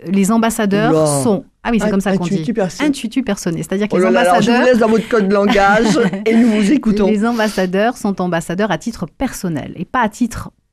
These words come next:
Speaker 1: ils ne représentent pas leur entreprise. Voilà. C'est-à-dire que s'ils changent de, de job, ils changent de, d'entreprise, ils restent ambassadeurs de Toulouse. Pour être ambassadeur de
Speaker 2: Mm.
Speaker 1: Toulouse, il faut bien connaître la ville, être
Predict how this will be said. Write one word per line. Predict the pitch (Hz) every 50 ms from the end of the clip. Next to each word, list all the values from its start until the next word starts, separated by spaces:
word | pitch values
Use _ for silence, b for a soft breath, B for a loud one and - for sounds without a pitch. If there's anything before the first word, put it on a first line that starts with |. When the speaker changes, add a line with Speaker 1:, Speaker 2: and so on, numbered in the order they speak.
| _ -
Speaker 1:
ils | 196 202
ne | 208
représentent | 208 233 - 220 202 208 208
pas | - 240
leur | 220 180 175 165
entreprise. | 214 202 - - 180 - - - 165 160 156 - - _ _ _ _ _ _ _ _ _
Voilà. | - - - 156 156 B B B B B
C'est-à-dire | - - - 170 165 180 175
que | - 165
s'ils | - - 208 190
changent | - - 196 185 170 147
de, | 135 151 151 143 143 143 147
de | 147 151 151 147
job, | 151 165 175 208 262
ils | 226 165
changent | - - 165 165 143 147
de, | - - 143
d'entreprise, | 143 143 156 160 - 156 135 - - 233 320 359 233
ils | 208 180
restent | - 240 320 349 - -
ambassadeurs | 202 190 185 - - 185 180 202 220
de | 220 202
Toulouse. | 202 - - 180 160 160 165 - B B B B B B
Pour | - - 185 208
être | 226 - 240
ambassadeur | 226 196 185 - - 175 170 170 165
de | 170 147
Speaker 2:
Mm. | 135
Speaker 1:
Toulouse, | 127 113 139 143 160 165 185 226 214 -
il | - 214 190
faut | - - - 185 180 - - b b b b b b b b _ _ _ _ _ _ _ _ _ -
bien | 180 170 196 220 254
connaître | 262 262 269 247 - - - 175
la | -
ville, | 160 143 139 147 - - - _ -
être | 190 185 - -